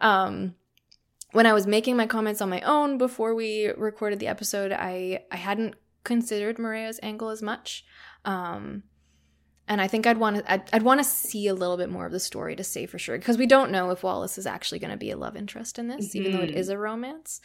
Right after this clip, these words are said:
Speaker 1: Um, we're assuming because he appears in the first couple pages, he's at least going to be, um, one of, one of the choices. Uh, whether he ends up being Endgame or not is another matter. But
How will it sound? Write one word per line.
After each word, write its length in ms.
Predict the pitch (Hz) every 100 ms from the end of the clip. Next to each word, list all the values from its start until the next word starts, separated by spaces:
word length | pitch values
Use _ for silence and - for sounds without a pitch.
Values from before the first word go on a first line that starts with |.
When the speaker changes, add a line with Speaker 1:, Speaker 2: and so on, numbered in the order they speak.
| - - -
Speaker 1:
Um, 240 | 202 185 180
we're 140 | 190
assuming 520 | 190 - 320 262 185
because 320 | 190 190 202 196
he 140 | 208
appears 340 | 190 190 185
in 60 | 180
the 80 | 175
first 240 | - 180
couple 200 | - -
pages, 380 | - 180 - -
he's 220 | - 208
at 100 | 214
least 220 | 214 214 -
going 220 | 190 180
to 100 | 175
be, 500 | - 175 175 170 170 - - -
um, 560 | 180 170 - - 190 185 _ _ _ -
one 280 | 180 180
of, 400 | 175 165 165 - _ _ _ _
one 240 | 208 214
of 180 | 202 190
the 60 | -
choices. 720 | - 214 247 - 359 - - - - - -
Uh, 500 | 202 185 - - 190 196
whether 340 | 220 208 196
he 180 | 185 -
ends 200 | 190 185
up 160 | 175 175
being 400 | 190 180 180 175 - - -
Endgame 400 | 185 180 - 156
or 80 | -
not 260 | 107 113 -
is 380 | 180 - 180 -
another 320 | 180 180 -
matter. 340 | 190 - - 196 - _
But 200 | 185 -